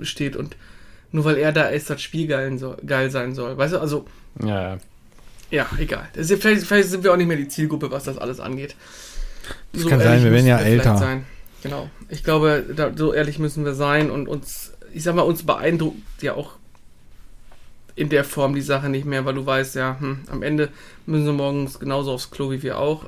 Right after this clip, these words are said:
Speaker 1: Wenn du jung bist, ist dann nochmal alles ein bisschen anders.
Speaker 3: Eben, ich weiß auf jeden Fall, dass wenn irgendwann mal Half-Life drei erscheint, Half-Life drei in jeder Kategorie gewinnen wird.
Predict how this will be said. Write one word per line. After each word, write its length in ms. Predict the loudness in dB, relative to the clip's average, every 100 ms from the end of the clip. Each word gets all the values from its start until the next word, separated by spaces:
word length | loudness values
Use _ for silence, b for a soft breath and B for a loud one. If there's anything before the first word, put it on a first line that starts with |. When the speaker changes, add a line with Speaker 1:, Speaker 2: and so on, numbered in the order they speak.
| -8
Speaker 1:
Wenn 160 | -4
du 60 | -2
jung 200 | -2 -2
bist, 160 | -4
ist 140 | -6 -6
dann 60 |
nochmal 180 | -4 -4
alles 200 | -2 -2
ein 60 | -2
bisschen 380 | -4 -4 -4 -6 -12 B B B B B B -10
anders. 380 | -6 -6 -4 0
Speaker 3:
Eben, 240 | 0 2
ich 200 | 0 4
weiß 260 | 6 6 4
auf 220 | -2 0
jeden 180 | 2 2
Fall, 280 | 2 2 2
dass 180 | 2 2
wenn 160 | 2
irgendwann 220 | 4 4
mal 120 | 6 4
Half-Life 300 | 6 4 4
drei 200 | 4 4
erscheint, 640 | 2 0 0 0 -2 -4
Half-Life 280 | -2 -2 0
drei 200 | 4 4
in 120 | 4
jeder 480 | 0 4 8 8 8
Kategorie 580 | 4 2 2 4 4 4
gewinnen 400 | 4 4 2 2
wird. 240 | -2 -2